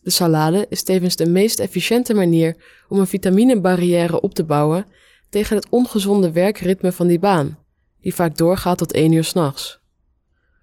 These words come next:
Tolentino's op efficiënte productie gerichte dag is misschien het resultaat van een perfectionistisch karakter, maar lijkt me ook typisch iets van deze tijd. Zie het schrille contrast met de manier waarop Fran Lebowitz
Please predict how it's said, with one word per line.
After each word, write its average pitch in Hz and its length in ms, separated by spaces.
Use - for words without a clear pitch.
Tolentino's 214 640
op 190 140
efficiënte 202 680
productie 196 500
gerichte 180 460
dag 202 440
is - 140
misschien 226 320
het 226 120
resultaat 190 600
van 185 120
een 170 100
perfectionistisch 185 720
karakter, 175 640
maar 180 140
lijkt 202 300
me 214 80
ook 220 240
typisch 220 360
iets - 180
van 170 120
deze 160 260
tijd. 160 460
Zie 247 280
het 220 120
schrille 240 340
contrast 170 600
met 185 140
de 185 80
manier 180 320
waarop 170 320
Fran 190 300
Lebowitz 180 640